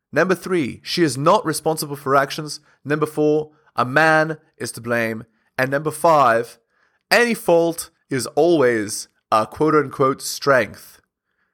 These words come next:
The problem I see assigning the blame of women's behavior to men's lack of control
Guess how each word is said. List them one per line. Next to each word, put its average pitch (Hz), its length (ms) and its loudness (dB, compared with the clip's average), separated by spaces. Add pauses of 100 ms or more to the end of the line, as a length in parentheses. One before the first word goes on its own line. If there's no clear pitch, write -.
(540)
The 254 80 -4
problem 269 260 2
I 220 40 2
see 208 240 -2
assigning 175 500 -2
the 147 80 0
blame 139 320 -2
of 117 80 -4
women's 127 220 -2
behavior 123 320 -4
to 120 100 -12
men's 120 240 -4
lack 117 220 -2
of - 80 -8
control 160 600 0